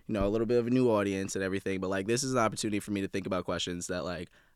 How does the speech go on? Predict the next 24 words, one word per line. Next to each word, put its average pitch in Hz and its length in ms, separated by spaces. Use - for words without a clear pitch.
I 92 100
haven't 87 480
really 90 320
thought 76 200
about. - 280
And 101 80
it's 104 140
very 117 220
rare 107 260
to 98 80
find 92 300
people 92 200
like 87 200
you 90 140
who 92 80
love 87 200
to 80 80
have - 100
these 76 120
conversations. - 640
So, 95 200
first 113 200
of 110 60
all, 98 220